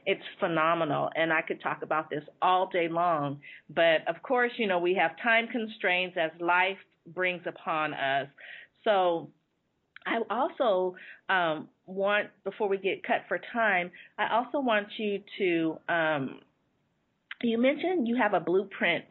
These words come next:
for living a connective life, and it takes people through a fi-, five-step process. Can you just briefly tell us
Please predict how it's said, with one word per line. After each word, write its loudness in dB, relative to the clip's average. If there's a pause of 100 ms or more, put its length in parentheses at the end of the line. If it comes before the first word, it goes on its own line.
for 2
living 0 (280)
a 2
connective -2
life, 0 (400)
and -2
it -2
takes 0
people -4
through -2
a -2
fi-, 2 (100)
five-step -2
process. -2 (440)
Can -2
you 0
just -4
briefly -2 (140)
tell 2
us 2